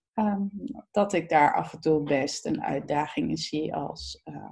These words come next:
ondernemer. Eh, omdat ik dat soms, eh, omdat ik merk dat ik daarvoor heel vaak naar mijn hoofd ga. En, eh,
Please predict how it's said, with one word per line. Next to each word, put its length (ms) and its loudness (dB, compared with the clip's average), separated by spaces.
ondernemer. 920 2
Eh, 400 -6
omdat 280 -2
ik 140 -20
dat 200 -4
soms, 720 -6
eh, 300 -6
omdat 260 2
ik 60 0
merk 260 4
dat 100 2
ik 100 -4
daarvoor 360 6
heel 120 6
vaak 280 -4
naar 100 6
mijn 120 6
hoofd 400 8
ga. 380 -2
En, 500 2
eh, 260 -6